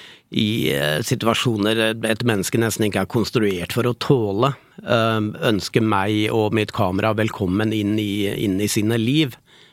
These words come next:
likevel. Eh, men så er det, så er det andre ganger. Et eksempel er jo også, også fra Gaza, der det var en, en begravelse til en, eh, til en liten,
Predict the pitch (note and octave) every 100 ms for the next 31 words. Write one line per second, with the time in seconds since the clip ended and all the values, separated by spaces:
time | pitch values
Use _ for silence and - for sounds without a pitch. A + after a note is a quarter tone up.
0 | _ A#2 - G#2+ A2+ A2+ G#2+ _ _ -
1 | - - _ - C3+ B2+ B2 A#2+ A#2 A2+
2 | G#2 C3 D3 F#3 C3+ B2+ D3+ D#3 D3+ F3+
3 | D3 C3+ E3+ D3+ A2 G#2+ A2 A2+ C#3+ D3
4 | C#3+ D3 C#3 A2+ D3 C3+ A#2+ B2+ D#3+ C3
5 | A2+ C#3 B2+ B2 A2+ - A#2+ - C3+ B2
6 | F#2+ G#2 - D#3+ F3 D3+ B2+ B2 A2 A2+
7 | A#2 A#2 B2 A#2 G#2+ B2 A2+ F#2 A2 G2+
8 | B2+ - A#2 A2+ A#2+ A#2+ A#2+ A2+ A2+ A2
9 | G2+ A2+ A2 A#2 A#2 G2+ -